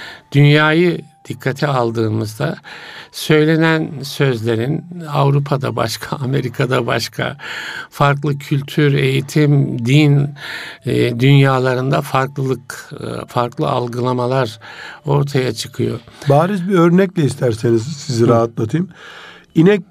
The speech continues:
Speaker 2: hakkında Amerika'da istediğiniz gibi konuşabilirsiniz de Hindistan'da konuşamıyorsunuz.
Speaker 1: Konuşamıyorsunuz.
Speaker 2: İneği kurban kelimesini anlatamıyorsunuz orada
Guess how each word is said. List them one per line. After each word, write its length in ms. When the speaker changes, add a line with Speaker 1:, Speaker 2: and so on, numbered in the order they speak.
Speaker 2:
hakkında 880
Amerika'da 840
istediğiniz 560
gibi 160
konuşabilirsiniz 840
de 100
Hindistan'da 560
konuşamıyorsunuz. 720
Speaker 1:
Konuşamıyorsunuz. 760
Speaker 2:
İneği 380
kurban 400
kelimesini 540
anlatamıyorsunuz 640
orada 120